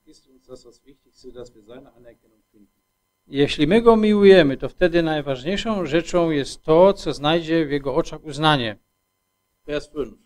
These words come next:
Speaker 2: Wiersz piąty.
Speaker 1: Jetzt geht es um den sportlichen Wettkampf.
Speaker 2: Tutaj czytamy o, e, e,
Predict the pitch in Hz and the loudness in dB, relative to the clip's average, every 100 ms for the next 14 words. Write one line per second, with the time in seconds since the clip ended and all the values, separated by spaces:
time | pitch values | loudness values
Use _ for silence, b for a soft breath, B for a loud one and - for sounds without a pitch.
0 | _ _ _ _ - 139 - - 156 165 | _ _ _ _ -6 -4 -2 0 0 2
1 | 220 233 - _ _ _ _ _ _ _ | 2 0 -4 _ _ _ _ _ _ _
2 | _ _ _ _ _ _ _ _ _ _ | _ _ _ _ _ _ _ _ _ _
3 | _ _ 151 156 - 165 151 - 143 131 | _ _ -12 -12 -12 -12 -12 -20 -18 -18
4 | 127 117 113 _ _ _ _ _ _ - | -18 -20 -20 _ _ _ _ _ _ -8
5 | 175 196 185 147 117 143 - - 214 214 | -4 -4 -6 -18 -12 -12 -12 -12 -12 -12
6 | _ _ _ _ _ _ _ 190 180 165 | _ _ _ _ _ _ _ 0 0 2
7 | 160 160 180 185 139 147 147 139 - 143 | 0 2 2 2 2 0 0 0 -6 -8
8 | 139 131 127 | -4 -4 -4